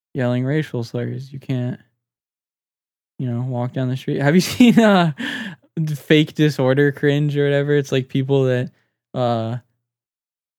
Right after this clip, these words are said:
like, a bi-, I guess a big thing on TikTok, a big trend is, like, mental illness and being, like, fucked up. And, uh, so there's people that completely fake it without even understanding what it looks like at all.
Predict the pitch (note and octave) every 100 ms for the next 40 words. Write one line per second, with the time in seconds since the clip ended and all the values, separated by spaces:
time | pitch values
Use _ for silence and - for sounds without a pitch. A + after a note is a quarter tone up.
0 | _ _ _ _ _ _ - C#3 B2+ C3+
1 | C3+ C#3 D3 E3 D3 C3 C3 C3+ C#3 C3+
2 | B2 A#2+ A#2+ C3+ C3 B2+ A#2+ B2 - B2
3 | A#2+ C3 B2 A#2+ A#2 A#2+ - _ _ _
4 | _ _ _ _ _ - A2+ A#2 A2+ A#2
5 | C3 A#2 A2+ A#2 C3 C3+ C3 A#2 A#2 A#2
6 | A2+ A2+ - A#2 - A#2 B2+ - _ _
7 | _ - C#3 B2+ A#2+ A#2 A#2 A#2 A#2 A#2
8 | _ _ _ _ _ - B2+ A#2+ C3+ C#3
9 | C3 B2 A#2 - _ _ _ _ - C#3
10 | B2+ - C3+ C#3+ C#3 C3 A#2+ A#2+ D3 C3
11 | B2+ A#2+ B2 C3 B2 A#2+ A#2+ A2+ A#2 A#2+
12 | C3 B2+ A#2+ A#2+ B2 - C#3 C3+ B2+ A#2+
13 | A#2+ C3+